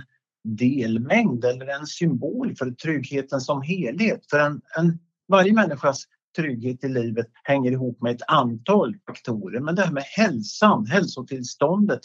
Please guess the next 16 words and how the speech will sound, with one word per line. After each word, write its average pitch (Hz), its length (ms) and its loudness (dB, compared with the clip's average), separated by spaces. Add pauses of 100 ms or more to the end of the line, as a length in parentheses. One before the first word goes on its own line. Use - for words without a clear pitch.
(220)
är 156 180 0
en 131 300 -2 (180)
väldigt 131 360 -2
viktig - 580 -4
sån. 82 400 -12 (500)
Och 135 300 -4 (1400)
det 139 200 0
vi 139 200 -2
tillsammans 170 680 2
har 185 260 2
hittat, - 800 -2 (320)
kommit 151 340 -6
fram 123 420 -2
till, 135 280 -2 (260)
är 135 240 -2
att 131 160 -2